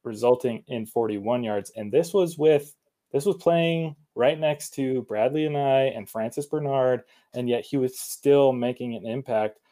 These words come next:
on the defensive end. I think it's now his turn to step up as the leader of the defense and con-, and continue the tradition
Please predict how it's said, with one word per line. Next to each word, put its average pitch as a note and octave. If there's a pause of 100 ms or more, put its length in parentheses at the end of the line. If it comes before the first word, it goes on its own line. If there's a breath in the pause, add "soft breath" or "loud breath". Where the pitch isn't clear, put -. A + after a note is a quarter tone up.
(160)
on B2
the B2
defensive A#2
end. A2+
I A#2+
think D3
it's -
now A#2
his D3+
turn D#3
to D3
step C#3+
up B2+
as A2
the A2
leader B2+
of C#3
the C#3+
defense A#2+ (320)
and -
con-, A3 (580)
and A#2+
continue E3
the D3
tradition B2+